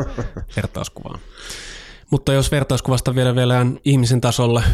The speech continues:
Speaker 2: niin mitä se ihan käytännössä aiheuttaa, niin siis uniapnea on esimerkiksi yhdistetty stressiin, diabetes on yhdistetty stressiin, ää, erilaiset vatsavaivat, ää, I B S-syndroomat,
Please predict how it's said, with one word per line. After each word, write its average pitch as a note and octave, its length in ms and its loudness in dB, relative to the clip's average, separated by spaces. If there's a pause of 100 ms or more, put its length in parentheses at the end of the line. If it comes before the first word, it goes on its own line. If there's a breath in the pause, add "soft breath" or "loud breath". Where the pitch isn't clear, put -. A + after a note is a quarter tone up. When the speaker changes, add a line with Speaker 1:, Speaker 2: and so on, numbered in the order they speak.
Speaker 2:
niin A2 220 2
mitä A2 340 0
se A#2+ 120 2
ihan A2 180 4
käytännössä A#2+ 680 2 (200)
aiheuttaa, G#2+ 640 0
niin G2+ 160 0
siis G2+ 420 -2
uniapnea A2 640 0 (220)
on G2 120 -2
esimerkiksi F#2+ 440 -4
yhdistetty F#2+ 720 -4 (100)
stressiin, F2+ 720 -4 (460 loud breath)
diabetes F2+ 560 0
on F#2 120 -4
yhdistetty F#2 480 -6
stressiin, - 760 -6 (440 loud breath)
ää, F2+ 220 -2
erilaiset F#2+ 540 0
vatsavaivat, F#2+ 1300 -4
ää, F2+ 340 -4 (440)
I G2+ 160 -2
B F#2+ 60 -4 (200)
S-syndroomat, - 1200 -4